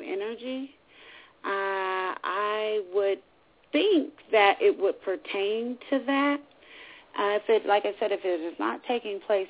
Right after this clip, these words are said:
now, it will definitely, you'll definitely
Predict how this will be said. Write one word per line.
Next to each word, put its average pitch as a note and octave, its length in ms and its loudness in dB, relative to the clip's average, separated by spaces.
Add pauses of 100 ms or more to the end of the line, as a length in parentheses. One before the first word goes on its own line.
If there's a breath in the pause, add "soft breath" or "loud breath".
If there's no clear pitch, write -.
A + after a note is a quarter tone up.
now, G3+ 420 0
it F3+ 140 -2
will D#3 240 -8
definitely, F#3+ 1080 -2 (320)
you'll F#3+ 220 -2
definitely F#3 440 -2